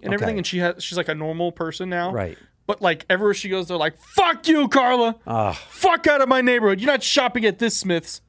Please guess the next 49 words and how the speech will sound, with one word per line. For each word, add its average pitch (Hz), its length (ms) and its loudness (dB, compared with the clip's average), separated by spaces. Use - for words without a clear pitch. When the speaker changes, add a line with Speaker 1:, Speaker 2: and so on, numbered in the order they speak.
Speaker 2:
I 135 60 -2
Speaker 1:
I'll - 120 2
Speaker 2:
don't 190 60 0
Speaker 1:
be 214 80 2
goddamned. 185 840 0
Speaker 2:
<laughs> - 20 -10
I, - 320 -2
Speaker 1:
For 247 60 4
real, - 0 -
Speaker 2:
I 285 60 4
don't 240 120 2
Speaker 1:
she 233 80 0
Speaker 2:
kn-, 226 80 -2
Speaker 1:
gets, 247 120 2
Speaker 2:
I 233 40 0
don't, 254 100 4
Speaker 1:
like, 180 120 -4
she - 100 -2
gets, 240 140 -2
like, 214 140 2
ridiculed 196 420 0
everywhere 165 260 0
Speaker 2:
I 185 40 4
Speaker 1:
she 165 80 -2
Speaker 2:
don't 247 100 2
Speaker 1:
goes. 240 60 -2
Speaker 2:
know 240 100 2
what's 208 220 0
worse. 139 400 0
It's 135 120 -10
like 143 220 0
if - 160 -4
you 170 140 -2
missed 151 380 0
the 165 100 2
winning 139 300 0
field 139 320 2
goal, 156 360 2
like, 127 300 -2
you 139 60 0
know, 123 180 2
in 113 80 0
a 104 40 -2
championship 131 560 -2
football 151 320 0
game, 160 300 -2
or 117 160 0
being 120 380 0
that. 85 240 -4